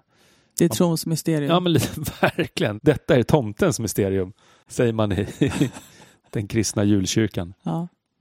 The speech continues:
Speaker 2: Det är
Speaker 1: Jag,
Speaker 2: fint.
Speaker 1: jag tror att det är tidsresor,
Speaker 2: Ja.
Speaker 1: hundra procent.
Speaker 2: Ja,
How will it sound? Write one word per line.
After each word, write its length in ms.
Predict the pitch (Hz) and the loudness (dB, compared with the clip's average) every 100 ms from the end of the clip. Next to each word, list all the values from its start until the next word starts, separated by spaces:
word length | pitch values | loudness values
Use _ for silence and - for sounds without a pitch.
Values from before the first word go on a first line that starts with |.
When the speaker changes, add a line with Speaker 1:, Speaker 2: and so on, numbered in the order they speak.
| _ _ | _ _
Speaker 2:
Det 60 | - | -8
är 20 | |
Speaker 1:
Jag, 80 | 156 | -6
Speaker 2:
fint. 280 | 302 - - - | -6 -12 -14 -2
Speaker 1:
jag 180 | 175 | -2
tror 160 | - 165 | 0 -4
att 80 | 156 | -4
det 60 | |
är 60 | 151 | -6
tidsresor, 680 | - 147 - 160 165 - 175 _ | -8 -10 -10 -10 -10 -12 -18 _
Speaker 2:
Ja. 60 | - | -2
Speaker 1:
hundra 180 | 160 185 | -2 -4
procent. 300 | 160 - _ _ _ _ _ _ - | -10 -10 _ _ _ _ _ _ -2
Speaker 2:
Ja, 240 | 110 156 | 0 0